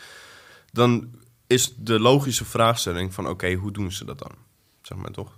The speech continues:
het is mogelijk, hoe? Nou, oké, je moet een bepaalde manier hebben om je keuzes te maken.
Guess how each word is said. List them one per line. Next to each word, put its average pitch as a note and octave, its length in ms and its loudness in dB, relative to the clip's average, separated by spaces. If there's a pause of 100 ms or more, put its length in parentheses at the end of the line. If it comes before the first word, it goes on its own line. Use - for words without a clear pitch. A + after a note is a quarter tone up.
het - 160 -12
is F2+ 100 -10
mogelijk, F2+ 440 -4
hoe? F#2 180 -4 (840)
Nou, D#2+ 220 -4
oké, - 180 -8
je F#2+ 340 -4
moet A#2+ 320 0
een G#2 120 -2
bepaalde G2 400 2
manier F2+ 320 -2
hebben E2+ 220 -6
om F#2 160 -6
je E2 80 -8
keuzes F2 460 -6
te G#2+ 80 -10
maken. F2+ 480 -4